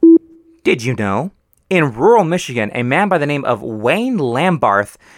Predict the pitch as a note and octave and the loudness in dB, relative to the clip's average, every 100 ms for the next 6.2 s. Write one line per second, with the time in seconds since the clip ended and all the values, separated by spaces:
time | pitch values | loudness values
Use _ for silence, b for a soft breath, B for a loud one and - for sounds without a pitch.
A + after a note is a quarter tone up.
0 | B B - E3+ D#3+ D3 - D#3 F3 E3+ | B B -4 0 0 -4 -2 -2 0 -4
1 | D3 C3 C3+ B2+ - A#2 A2 G2 G#2 A2 | -6 -6 -6 -8 -8 -8 -8 -12 -18 -12
2 | A#2+ D3 G3 E3+ A2+ G2 - B2 A#2+ A2+ | -2 2 4 4 2 -2 -6 -2 -2 -4
3 | - D#3+ D#3+ D3 B2+ B2 - A2+ G#2 C#3 | -4 -2 -2 -2 -4 -4 -4 -6 -2 -2
4 | E3 - A#2 - - B2+ G2 G2+ G2+ _ | -2 -4 -6 -4 -4 -4 -6 -12 -20 _
5 | _ _ _ _ _ _ _ - - G#3 | _ _ _ _ _ _ _ -6 0 0
6 | D#3+ | 0